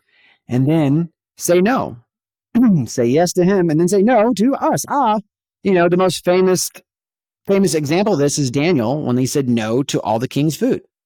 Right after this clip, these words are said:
You know, he says, "No, I, I don't want all that food, wine, meat, all that stuff. Give us fruits, veggies,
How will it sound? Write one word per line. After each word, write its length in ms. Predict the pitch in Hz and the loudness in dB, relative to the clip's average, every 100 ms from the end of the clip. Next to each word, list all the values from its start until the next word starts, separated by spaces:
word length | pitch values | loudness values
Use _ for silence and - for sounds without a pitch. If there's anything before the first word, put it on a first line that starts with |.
| _ _ _ _ _ - | _ _ _ _ _ -6
You 100 | 113 | -4
know, 380 | 107 135 165 _ _ | -2 -4 -6 _ _
he 180 | 117 | -6
says, 260 | 120 147 131 | -2 -2 0
"No, 240 | 135 233 | 0 0
I, 300 | 127 113 - | -2 -4 -4
I 40 | 135 | -2
don't 220 | 156 135 | -2 0
want 240 | 135 208 - | 0 0 -2
all 140 | 120 | -4
that 240 | 117 101 | -4 -8
food, 400 | - - 127 127 | -10 -4 0 0
wine, 520 | 117 117 123 123 117 117 | -2 -4 -2 -2 -2 -2
meat, 280 | 120 120 - | -2 -4 -4
all 120 | 117 | -2
that 120 | 117 | -2
stuff. 260 | 113 117 - | -4 -8 -6
Give 180 | 131 135 | -6 -2
us 160 | 180 | -4
fruits, 380 | - 131 139 135 | -6 -4 -4 -4
veggies, 560 | - 120 117 123 - | -6 -6 -6 -8 -10